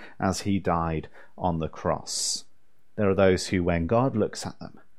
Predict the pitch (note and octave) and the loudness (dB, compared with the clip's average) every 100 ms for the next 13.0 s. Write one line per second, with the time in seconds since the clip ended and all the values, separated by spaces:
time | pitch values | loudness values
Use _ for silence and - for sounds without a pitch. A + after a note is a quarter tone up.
0 | - - - - - G2 - - A#2 A2+ | -18 -18 -18 -18 -6 -4 -2 2 2 2
1 | - A#2+ D3+ A2 E2+ E2 D#2+ F#2 E2+ C#2+ | 2 2 2 2 2 0 0 0 -2 -4
2 | - - - - - - - - F#2 G2+ | -10 -16 -18 -18 -18 -18 -12 -6 -2 -2
3 | F2 - - E2 G2 - - - - - | -4 -4 -6 -6 -6 -10 -12 -12 -8 -8
4 | - - - - - - - - - - | -8 -14 -12 -12 -12 -16 -18 -18 -18 -18
5 | - - - - - - - - - - | -20 -20 -20 -20 -20 -18 -18 -18 -18 -18
6 | - - - - - - - - - - | -18 -16 -18 -18 -18 -18 -16 -18 -18 -20
7 | - - - C#3+ E3+ F3+ F3+ D#3+ - G#3+ | -20 -6 0 6 8 8 8 4 6 8
8 | F#4 - C#3 C#3 G2+ E2+ F2 G#2+ G2+ F#2+ | 8 6 6 8 6 4 2 8 10 8
9 | F2 D#2 D2+ - F2+ E2+ D#2+ - - D#2+ | 6 0 -4 -2 0 0 -2 -4 0 0
10 | D2 D#2+ - G#2+ - E3+ E3+ D3+ B2+ A2 | 2 0 4 4 6 6 8 8 8 8
11 | A2+ F#3+ - - D3 - - - A#2 A2 | 8 8 4 4 2 4 -2 4 6 8
12 | G2+ F#2+ G#2+ F#2 E2+ - D#2 - - | 6 4 4 4 2 -2 -6 -6 -6